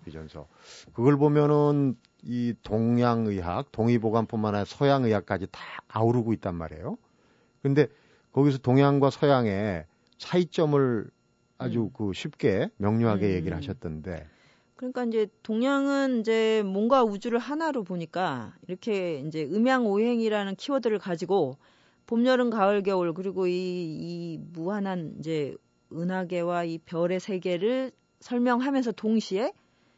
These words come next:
Speaker 2: 내 몸의 오장육부도 음양오행으로 설명을 하거든요.
Speaker 1: 네.
Speaker 2: 그리고 나의 감정,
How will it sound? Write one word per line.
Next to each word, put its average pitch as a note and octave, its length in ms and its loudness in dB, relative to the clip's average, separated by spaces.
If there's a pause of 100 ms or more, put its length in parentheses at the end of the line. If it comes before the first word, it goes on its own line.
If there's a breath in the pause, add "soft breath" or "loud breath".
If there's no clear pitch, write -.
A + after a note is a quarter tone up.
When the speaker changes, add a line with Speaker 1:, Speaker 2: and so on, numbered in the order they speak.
(160)
Speaker 2:
내 G#3+ 580 0
몸의 F#3 380 0
오장육부도 C4+ 1040 0
음양오행으로 E3+ 580 -2
설명을 G#3+ 440 -2
하거든요. - 400 -18
Speaker 1:
네. F2 360 -4 (120)
Speaker 2:
그리고 G#3+ 160 -4
나의 G3+ 260 4
감정, F#3 560 0